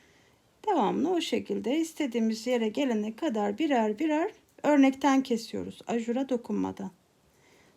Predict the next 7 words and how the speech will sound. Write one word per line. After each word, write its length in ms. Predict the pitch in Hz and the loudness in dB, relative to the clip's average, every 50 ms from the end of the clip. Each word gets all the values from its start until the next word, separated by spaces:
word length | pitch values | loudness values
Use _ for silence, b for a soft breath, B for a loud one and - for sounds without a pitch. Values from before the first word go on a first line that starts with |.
| b - | b -4
Normal 420 | 277 247 202 190 185 180 185 190 | -2 0 0 0 0 0 0 0
lastiğimizi 640 | 208 226 247 247 - - - 269 262 262 247 - 262 | 0 0 -2 -2 -6 -6 -2 0 0 0 -2 -2 -2
örüyoruz. 640 | 269 262 247 262 269 262 262 302 294 - - - - - _ _ _ _ _ _ _ _ _ _ _ _ _ _ _ _ _ _ _ _ _ _ _ _ _ _ _ _ _ _ _ _ _ _ _ _ _ _ _ _ _ _ _ _ _ _ _ _ _ _ _ - - - - - _ _ _ - - - _ _ _ _ _ _ _ _ _ _ _ _ _ _ _ _ b b b b b b b b b b b b - | -2 -2 0 0 -2 -2 -2 -4 -8 -8 -14 -18 -20 -20 _ _ _ _ _ _ _ _ _ _ _ _ _ _ _ _ _ _ _ _ _ _ _ _ _ _ _ _ _ _ _ _ _ _ _ _ _ _ _ _ _ _ _ _ _ _ _ _ _ _ _ -18 -18 -18 -18 -20 _ _ _ -20 -20 -20 _ _ _ _ _ _ _ _ _ _ _ _ _ _ _ _ b b b b b b b b b b b b -4
Umarım 360 | - 359 392 415 440 427 359 | 0 2 2 4 4 6 4
anlamışsınızdır 920 | 339 349 349 359 381 403 440 415 - - - 302 247 226 214 202 - 202 196 | 6 6 6 6 6 6 4 2 -2 0 2 2 2 2 0 0 -2 -4 -4
sevgili 460 | 196 - 208 202 196 190 - 196 196 | -4 -4 -4 -6 -6 -4 -4 -4 -2
hanımlar. 460 | 196 190 196 196 202 214 254 320 339 | -2 -2 0 0 -2 -2 -2 -4 -4